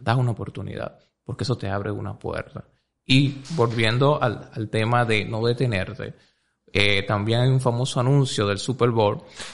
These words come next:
que una, uno de los quarterbacks, él está entrenando y él dice, eh, "Ya estamos en el, en el tiempo muerto, o sea, estamos, finalizó la temporada, voy a descansar". Él pone la pesa en donde va y luego, "Ahora continúo".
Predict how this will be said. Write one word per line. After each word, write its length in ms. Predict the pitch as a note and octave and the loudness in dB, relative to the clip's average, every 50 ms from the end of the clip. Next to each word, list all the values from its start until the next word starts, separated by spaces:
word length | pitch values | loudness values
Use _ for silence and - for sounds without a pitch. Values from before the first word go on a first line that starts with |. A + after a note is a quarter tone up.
| - - | -12 -2
que 360 | - - B2 A#2+ A2+ A2 G#2 - | 2 2 4 4 4 2 0 0
una, 420 | A#2 B2+ C#3+ C#3 C3+ B2+ C3 - - | 0 2 4 4 4 2 0 -2 -2
uno 200 | C3+ B2+ C3 C#3 | 0 2 2 4
de 80 | D3 C#3 | 4 4
los 180 | C3+ B2+ B2+ B2+ | 4 4 2 2
quarterbacks, 640 | - A#2+ B2 B2+ B2 A#2 A2 G#2+ G#2 - - - - | 2 2 4 4 4 4 2 2 0 -4 -10 -14 -8
él 120 | D3 B2+ A#2 | -4 -2 -2
está 160 | A#2+ - C3+ | 0 2 2
entrenando 560 | C3+ B2+ C3 B2+ B2 A2 G2+ F#2+ G2 A2 G#2+ - - _ - | 2 4 4 4 4 2 2 0 -2 -6 -8 -12 -20 _ -8
y 80 | A2 | -4
él 140 | A2 A2+ A2 | -2 0 2
dice, 360 | A#2+ B2 A#2 - B2 G#2+ - - | 2 0 0 0 -2 -2 -2 0
eh, 400 | - G#2+ G#2 G#2 F#2+ - - - | -2 0 0 0 -2 -6 -10 -8
"Ya 120 | A#2+ A2+ C3+ | -4 -4 -2
estamos 480 | D3 - D3+ D3+ D3+ D#3 D#3 D3+ - C#3 | -2 -2 0 2 2 2 2 2 2 0
en 140 | C3 B2+ A#2 | 0 0 0
el, 180 | A2+ A2 G2 - | -2 -2 -4 -4
en 100 | B2 B2 | -6 -6
el 120 | A#2 G#2+ | -4 -2
tiempo 260 | - B2+ C3+ C#3 D3+ | -2 -2 -2 0 -2
muerto, 280 | D3 C#3 C3 B2 G#2 G#2+ | -2 0 0 0 0 0
o 20 | |
sea, 160 | G#2 - A#2+ | 0 2 2
estamos, 400 | A2+ - A#2 B2+ C#3 D3 D3 C#3+ - - | 2 2 2 2 2 2 0 0 -4 -4
finalizó 320 | - B2+ B2 B2+ B2+ B2+ D#3 | -2 -2 2 2 2 4 4
la 60 | D#3+ | 4
temporada, 440 | E3+ F3+ F3+ F#3+ F3+ E3 C#3 A#2 G2+ | 4 2 2 4 4 4 4 2 2
voy 180 | A2 A#2+ C#3+ | 2 2 4
a 60 | D3 D3 | 4 4
descansar". 760 | D3 D3 - C#3 C3 B2 - A#2+ G2+ F#2+ - - - - - _ _ _ | 2 2 0 0 0 0 2 2 0 0 0 -6 -12 -20 -20 _ _ _
Él 160 | _ - G#2+ G#2 | _ -6 -4 0
pone 180 | - B2 C3+ | 2 2 4
la 160 | C3 B2 B2 | 4 2 2
pesa 460 | C3 F#3 F#3 D#3+ - C3+ E3 F3 - _ _ _ _ _ _ _ _ _ _ - | 0 -2 -2 -2 -4 -6 -10 -10 -12 _ _ _ _ _ _ _ _ _ _ -2
en 460 | B2+ A#2 A2 G#2 G#2+ G2 F#2+ - - _ - | 0 0 0 0 0 -2 -4 -8 -12 _ -10
donde 240 | - A2+ A#2 A#2 C3 | -2 0 2 2 4
va 260 | F#3 G3 A3+ - - - - | 4 2 0 -2 -8 -16 -8
y 80 | - A#2 | -4 0
luego, 220 | A2 A#2+ D3 - - - - - - | 0 2 2 0 -2 -4 -10 -2 2
"Ahora 180 | B2+ C3 C3+ | 2 2 4
continúo". 420 | C3 C3 C3 B2 A2+ G#2 F#2 - | 2 0 -2 -2 -2 -4 -4 -8